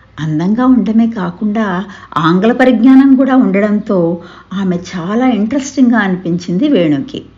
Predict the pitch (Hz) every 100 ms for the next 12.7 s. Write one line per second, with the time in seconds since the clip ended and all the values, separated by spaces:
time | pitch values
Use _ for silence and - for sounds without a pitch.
0 | _ - _ _ _ _ _ _ _ _
1 | - - 202 202 220 233 233 202 180 -
2 | 277 254 196 190 220 190 185 170 156 151
3 | 160 160 156 135 156 147 226 190 165 170
4 | - - 180 175 160 190 220 202 185 185
5 | 185 165 151 180 180 196 196 190 160 147
6 | - 180 175 175 165 156 - - - 180
7 | - 131 - 240 220 143 156 190 214 220
8 | 226 147 151 180 185 190 190 - - -
9 | - 156 170 220 - - 180 165 190 226
10 | 226 226 190 175 175 170 170 160 160 214
11 | - 180 - - 175 175 160 151 160 170
12 | 151 147 143 - 139 135